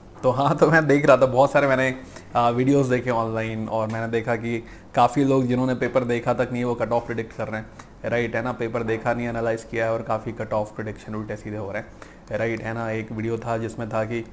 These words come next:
टफ है, paper hard है, but cut off बढ़ जाएगा। <laughs> बहुत ही इलॉजिकल बात है ये, समझाऊंगा कैसे illogical है, लेकिन हाँ, जो है, अजीब अजीब से videos जो है, uh, आ रहे हैं। But anyway,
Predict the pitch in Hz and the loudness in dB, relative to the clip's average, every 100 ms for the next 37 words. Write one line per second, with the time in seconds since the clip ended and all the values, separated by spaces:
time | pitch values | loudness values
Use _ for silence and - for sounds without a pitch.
0 | - - - - - 151 - 117 - - | -12 -12 -12 -2 2 2 2 -2 -4 -10
1 | - 120 147 127 127 147 143 180 - - | -8 0 0 4 4 6 2 -2 -8 -20
2 | - - - - 127 147 - - 143 185 | -20 -20 -20 -14 -2 -2 0 0 6 8
3 | 196 135 123 113 92 71 - - - - | 8 6 2 0 -2 -8 -14 -18 -14 -14
4 | - - - - - 117 113 123 151 156 | -14 -16 -18 -20 -14 -12 0 4 6 6
5 | 147 147 143 143 147 127 123 123 127 - | 8 8 6 2 2 4 4 0 -4 -8
6 | - - 123 127 131 139 135 127 123 131 | -18 -8 -4 0 0 0 0 0 2 0
7 | 123 113 113 107 120 143 127 135 131 139 | 2 0 -2 -2 0 0 0 0 2 2
8 | 127 117 110 80 - 110 135 175 175 170 | 4 4 2 0 -4 -6 0 4 6 6
9 | 170 156 143 147 147 131 127 123 127 127 | 4 4 6 6 4 2 0 4 2 2
10 | - - - 107 107 110 120 127 165 160 | -6 -20 -4 0 2 4 4 4 2 4
11 | 175 214 | 4 4